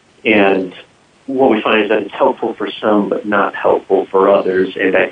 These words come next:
think the reason why it does not always work is because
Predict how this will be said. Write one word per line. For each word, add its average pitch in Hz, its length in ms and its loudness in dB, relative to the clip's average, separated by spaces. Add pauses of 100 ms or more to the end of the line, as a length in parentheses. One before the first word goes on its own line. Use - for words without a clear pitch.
(100)
think 143 320 0 (480)
the 107 80 2
reason 120 400 4
why 98 580 2
it - 220 -2
does 113 220 0
not 98 320 -2
always 151 500 2
work 90 400 -6 (460)
is 98 160 -4
because 101 420 -2